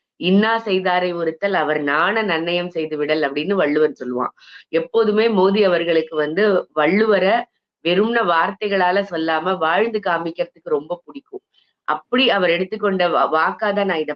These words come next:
பாக்குறேன். ஏன் அப்படின்னா, உங்களுக்கு தெரியும், இதற்கு முன்னாடி, ஆம், நம்ம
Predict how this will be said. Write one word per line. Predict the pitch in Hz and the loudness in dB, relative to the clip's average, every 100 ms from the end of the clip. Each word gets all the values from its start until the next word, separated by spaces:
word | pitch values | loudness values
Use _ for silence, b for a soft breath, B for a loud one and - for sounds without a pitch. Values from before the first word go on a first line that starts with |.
| - | -8
பாக்குறேன். | 147 - 143 - | -10 -6 -8 -8
ஏன் | 143 180 208 | -2 0 0
அப்படின்னா, | 170 160 160 | -2 -6 -4
உங்களுக்கு | 190 170 156 143 | -2 -2 -6 -8
தெரியும், | 131 151 185 | -4 -2 0
இதற்கு | 208 165 - 156 | 0 -2 -4 -10
முன்னாடி, | 160 170 156 147 320 B B B _ | -4 -2 -2 -4 -8 B B B _
ஆம், | 165 165 160 160 160 - _ _ | -2 0 -2 -4 -8 -14 _ _
நம்ம | 180 175 | -4 0